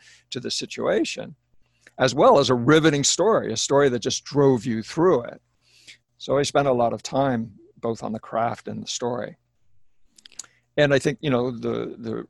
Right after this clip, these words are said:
the reviews that it's gotten, I mean, Kirkus gave it a starred review. It only gives two percent of its novels, uh, you know, starred review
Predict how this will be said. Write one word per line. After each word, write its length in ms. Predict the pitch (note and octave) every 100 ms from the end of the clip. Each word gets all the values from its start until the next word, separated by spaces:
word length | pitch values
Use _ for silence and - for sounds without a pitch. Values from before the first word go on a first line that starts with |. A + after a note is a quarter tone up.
| B2+
the 60 |
reviews 380 | A#2+ G#2+ C3+ C3+
that 100 | A2
it's 120 | A2 -
gotten, 400 | C3+ B2 B2+ B2+
I 40 |
mean, 180 | A#2 A#2+
Kirkus 400 | - D3+ C3+ A#2
gave 200 | B2+ A#2+
it 60 | A2+
a 60 |
starred 420 | A2 - B2 B2+ A#2
review. 320 | A2+ B2 C#3 A#2
It 60 |
only 200 | B2 B2
gives 300 | A#2 B2 -
two 180 | - D3 B2
percent 260 | - C3+
of 80 | B2 A2+
its 140 | -
novels, 640 | A#2+ B2+ B2 A#2 A2+ - A3 -
uh, 120 | B2 -
you 60 | A#2
know, 60 |
starred 300 | - - C3
review 300 | A2 G#2 B2+